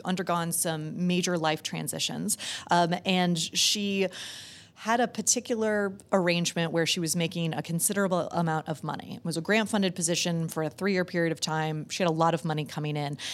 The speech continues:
and she shared her budget with me, and she was spending quite a lot as well. Um, and, and I asked her,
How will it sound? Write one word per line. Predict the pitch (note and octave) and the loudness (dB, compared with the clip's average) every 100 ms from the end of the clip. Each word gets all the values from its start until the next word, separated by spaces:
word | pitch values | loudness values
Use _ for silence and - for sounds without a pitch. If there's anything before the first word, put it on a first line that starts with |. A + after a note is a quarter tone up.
| - - | -10 0
and | F#3+ F#3+ F3+ | 4 6 4
she | E3 - - G3+ | 2 0 0 2
shared | F3+ G3+ G#3 | 2 2 2
her | D4 | 2
budget | A3+ D#3 D#3 | 2 2 0
with | D3+ C#3 C#3 | -4 -10 -8
me, | C3+ F#3+ - - - | -6 -6 -8 -16 0
and | F3+ F#3 F3 | 2 4 2
she | - | 2
was | F#3+ - | 2 0
spending | - D#4 D4 E3+ F3 | 2 0 0 -2 -4
quite | - E3+ E3 | 0 0 0
a | |
lot | D#3+ D3+ | -4 -6
as | E3 - | -8 -4
well. | C#4+ - E3+ - - - | -2 0 -2 -6 -14 0
Um, | F#3 F#3 F#3+ | 4 4 2
and, | F#3+ G3+ F#3+ F#3 | 2 2 2 0
and | - F#3+ | 0 0
I | F#3+ | 0
asked | B3+ G#4+ - | -2 0 0
her, | D#3 D3+ | 2 0